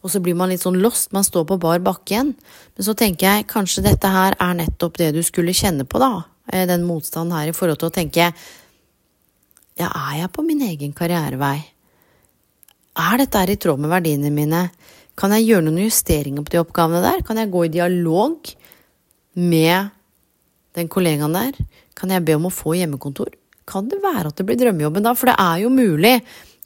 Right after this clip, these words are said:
å jobbe med ting som en virkelig trives med, ha kollegaer som en virkelig trives med, men det er ikke alltid sånn at alle klikk-, klaff-,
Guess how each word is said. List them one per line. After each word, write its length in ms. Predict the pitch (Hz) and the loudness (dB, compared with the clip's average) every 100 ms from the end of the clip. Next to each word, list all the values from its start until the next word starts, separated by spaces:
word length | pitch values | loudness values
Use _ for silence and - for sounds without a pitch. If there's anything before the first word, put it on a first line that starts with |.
| - | 2
å 60 | 214 | 4
jobbe 240 | 196 147 | 4 0
med 220 | 147 170 | -2 -4
ting 300 | - 151 160 170 | -4 -4 -2 -4
som 160 | 180 | -4
en 140 | 202 208 | -2 0
virkelig 460 | 202 156 135 170 170 | 0 0 -2 -6 0
trives 380 | 240 190 190 226 | 2 2 0 0
med, 160 | 233 | 2
ha 140 | 202 160 - | 2 2 0
kollegaer 400 | 208 165 156 170 | -2 -2 -4 -4
som 140 | 196 | 0
en 60 | 208 | 2
virkelig 300 | 196 147 196 | 2 0 -2
trives 240 | 196 156 - | 0 0 2
med, 160 | 240 294 - - - - - | 4 2 -2 -18 -20 -14 -4
men 80 | 202 | 0
det 60 | |
er 60 | 196 | 0
ikke 160 | 156 - | 0 0
alltid 320 | 170 151 196 - | -2 -2 -4 -4
sånn 160 | 175 | -4
at 140 | 196 - | -6 -2
alle 220 | 196 170 | -2 -2
klikk-, 220 | - 170 _ _ _ | -6 -10 _ _ _
klaff-, 300 | 180 165 - | -4 -4 -6